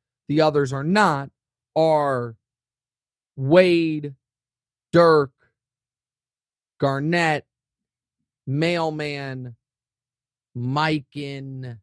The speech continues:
if we want to go way back, Pettit,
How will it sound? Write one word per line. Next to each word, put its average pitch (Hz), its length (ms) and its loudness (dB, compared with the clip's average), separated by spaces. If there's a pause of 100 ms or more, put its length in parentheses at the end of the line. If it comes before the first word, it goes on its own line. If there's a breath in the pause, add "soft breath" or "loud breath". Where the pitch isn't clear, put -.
(480)
if 120 160 -8
we 127 100 -6
want 123 160 -6
to 113 60 -12
go 110 80 -10
way 135 300 -4
back, 127 300 -12 (200)
Pettit, 139 420 -4